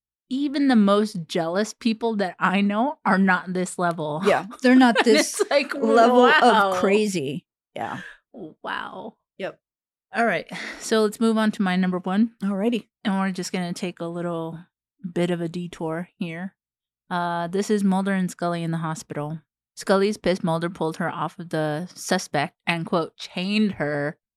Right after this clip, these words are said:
Speaker 1: to the chair outside Khan's room. I mean, uh, the, the,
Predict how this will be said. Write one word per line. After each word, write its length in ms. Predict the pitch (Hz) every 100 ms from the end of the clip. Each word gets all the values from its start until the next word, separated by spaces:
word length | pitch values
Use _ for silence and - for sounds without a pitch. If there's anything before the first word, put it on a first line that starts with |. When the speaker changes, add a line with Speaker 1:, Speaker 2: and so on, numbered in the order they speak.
| _ _ _
Speaker 1:
to 140 | - 175
the 80 | 160
chair 300 | - 160 151
outside 520 | 139 151 - 143 147
Khan's 360 | - 143 147 156
room. 300 | 135 160 160 _ _ _ - -
I 120 | 240
mean, 360 | 233 233 220 208 -
uh, 140 | 196 214
the, 460 | 180 214 208 196 -
the, 380 | 196 190 185